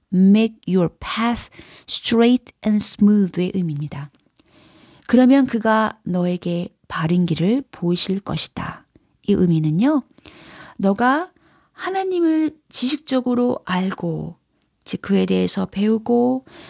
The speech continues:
하나님을 인정하고 그의 말씀이 진리임을 인정하며 그의 존재를 인정하고 살아계신 하나님, 진리이신 말씀을 인정하고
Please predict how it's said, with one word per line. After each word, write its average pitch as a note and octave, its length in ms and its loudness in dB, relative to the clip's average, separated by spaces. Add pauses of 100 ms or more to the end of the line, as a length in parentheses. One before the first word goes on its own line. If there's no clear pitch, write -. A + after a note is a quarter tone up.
(200)
하나님을 C4+ 840 2
인정하고 G#3 840 -2 (400)
그의 G#3 220 2
말씀이 F#3+ 720 0 (140)
진리임을 G3+ 680 0
인정하며 G3+ 840 0
그의 A3 220 0
존재를 G3+ 440 -2
인정하고 F3+ 760 -2 (600)
살아계신 A3+ 560 0
하나님, G#3+ 520 2 (440)
진리이신 A#3 640 2
말씀을 G3 640 2
인정하고 F3+ 840 2